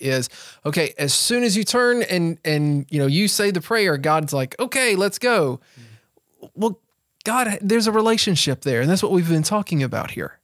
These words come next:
Speaker 1: If there's idols in
Speaker 2: Yeah.
Speaker 1: your room, yeah.
Speaker 2: Yeah, I, I almost feel like, you know, we, we get the picture that God is like a, um, a spiritual psychologist who has just set up shop,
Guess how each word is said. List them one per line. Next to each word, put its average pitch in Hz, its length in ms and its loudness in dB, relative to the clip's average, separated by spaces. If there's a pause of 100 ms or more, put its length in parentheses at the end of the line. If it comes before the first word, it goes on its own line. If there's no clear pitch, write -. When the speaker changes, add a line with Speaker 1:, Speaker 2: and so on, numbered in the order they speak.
(140)
Speaker 1:
If 147 200 -4
there's 175 200 4
idols 185 400 2
in 160 60 2
Speaker 2:
Yeah. 196 260 4
Speaker 1:
your 120 80 4
room, 135 260 -2 (320)
yeah. 135 100 -8 (340)
Speaker 2:
Yeah, 247 200 2
I, 226 280 0
I - 20 2
almost 247 260 0
feel 214 140 0
like, 170 200 0
you 175 160 0
know, 160 160 0
we, 156 320 -2
we 160 280 0
get 170 200 -4
the 160 60 -2
picture 156 300 -4
that 147 180 -4
God 156 240 0
is 143 120 -4
like 139 220 -2
a, 127 380 0
um, 117 400 -2 (400)
a 139 100 -4
spiritual 147 440 -4
psychologist 139 920 -2 (120)
who 139 240 2
has 131 220 -2
just - 280 -2
set 143 180 0
up 131 100 -2
shop, 143 460 -2